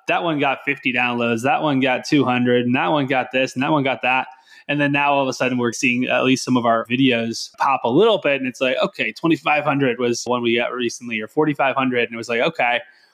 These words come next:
now we can start." We're, like, finally a year and a half in starting to see, like, the fruits of our labor. But for a year and a half, dude, we, like, ate shit <laughs> with our numbers. There was nothing going on. If you're listening, you started with us. Hey,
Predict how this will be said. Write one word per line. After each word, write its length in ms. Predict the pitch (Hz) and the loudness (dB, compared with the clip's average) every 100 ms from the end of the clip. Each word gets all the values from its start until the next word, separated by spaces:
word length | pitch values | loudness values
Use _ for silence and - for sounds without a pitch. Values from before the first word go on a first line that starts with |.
| _ _ - | _ _ -6
now 220 | 151 160 | -2 0
we 80 | 156 | -2
can 160 | 131 117 | -4 -8
start." 420 | - - 170 165 | -8 -2 0 2
We're, 100 | 208 | 2
like, 180 | 214 - | 2 0
finally 420 | 170 196 208 208 | 0 0 2 2
a 40 | 147 | 0
year 300 | 120 151 175 | 0 2 2
and 80 | 160 | 2
a 60 | |
half 320 | 143 156 139 | 0 -2 -2
in 200 | 143 143 | -2 -2
starting 440 | 127 - 139 147 139 | -2 0 0 2 0
to 80 | 127 | -2
see, 260 | - 135 | 0 2
like, 160 | 139 131 - | 2 0 -2
the 80 | 139 | -2
fruits 260 | 156 156 160 | 2 2 2
of 60 | |
our 100 | 135 | 2
labor. 460 | 117 127 185 226 233 - _ _ _ - | 2 0 2 0 -2 -14 _ _ _ -4
But 120 | 170 | 0
for 120 | 185 | 2
a 60 | 156 | 2
year 220 | 143 220 | 2 2
and 80 | 196 | 2
a 60 | |
half, 400 | 143 156 185 185 | 0 0 0 2
dude, 240 | 208 208 185 | 4 4 4
we, 160 | 160 | 4
like, 240 | 185 156 - 135 | 4 2 0 0
ate 240 | 147 - | 0 0
shit 360 | - 131 147 - - | -2 0 0 -2 -6
<laughs> 120 | - | 0
with 200 | 240 190 | 2 2
our 140 | 180 | 0
numbers. 460 | 170 175 175 180 180 | 0 0 2 2 2
There 100 | 208 | 2
was 180 | 175 123 | 2 0
nothing 520 | 113 135 170 151 135 | -2 0 0 0 0
going 280 | 131 123 127 | 2 2 2
on. 300 | 131 123 123 - - - - | 2 0 -4 -16 -20 -12 -4
If 180 | 160 | 0
you're 140 | 151 185 | 2 4
listening, 420 | 165 160 160 151 | 4 2 0 2
you 140 | 143 | 2
started 340 | 139 151 139 127 | 2 2 2 2
with 220 | 123 123 | 0 0
us. 180 | 120 131 | -2 0
Hey, 260 | 135 120 | 0 0